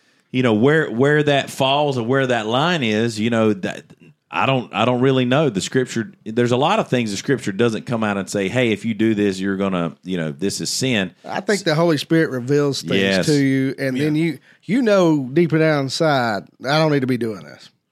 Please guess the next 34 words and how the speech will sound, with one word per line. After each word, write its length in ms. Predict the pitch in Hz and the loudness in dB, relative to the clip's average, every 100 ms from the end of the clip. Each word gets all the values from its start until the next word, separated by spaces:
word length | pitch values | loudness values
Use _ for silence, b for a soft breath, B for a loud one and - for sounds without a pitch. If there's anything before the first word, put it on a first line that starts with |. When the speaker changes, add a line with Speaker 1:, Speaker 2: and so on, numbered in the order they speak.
| _ | _
Speaker 1:
Yeah. 240 | - 76 - | -2 -2 -2
Speaker 2:
Right. 220 | 131 110 | -6 -6
If 140 | 117 | -6
you 140 | 185 175 | 0 2
have 160 | 165 | 4
the 80 | 139 | 2
Holy 220 | 139 139 117 | 2 0 0
Ghost 280 | 120 113 | -4 -6
inside 400 | 113 98 110 95 | -12 -12 -10 -10
you, 120 | 82 82 b b b - | -12 -18 b b b -2
he's 180 | 208 | -2
gonna 220 | 180 170 139 | 2 0 0
convict. 340 | 135 156 135 | -2 -2 -2
He 140 | 196 | -4
could, 200 | 240 202 | -2 -2
that's 220 | - 170 202 | 0 -2 0
what, 200 | 202 - | -4 -2
one 160 | 156 | -2
of 100 | 196 | 0
the 80 | 170 | 0
things 240 | 202 202 180 | 0 0 0
he 80 | |
does, 280 | 196 220 165 | -2 0 -2
convicts 420 | - 120 131 - | -4 -6 -6 -8
us 160 | 127 - | -14 -14
of 100 | 117 | -14
sin. 360 | - 170 123 113 | -6 -4 -4 -8
Speaker 3:
Yeah. 120 | 104 | -8
Speaker 1:
That's 240 | 92 92 | -6 -4
true. 280 | - 120 95 | -2 0 0
The 80 | 71 | 0
Speaker 2:
Right? 160 | 139 165 | 0 2
Speaker 1:
Holy 120 | 190 | 0
Speaker 2:
So, 360 | - 175 170 | 0 2 2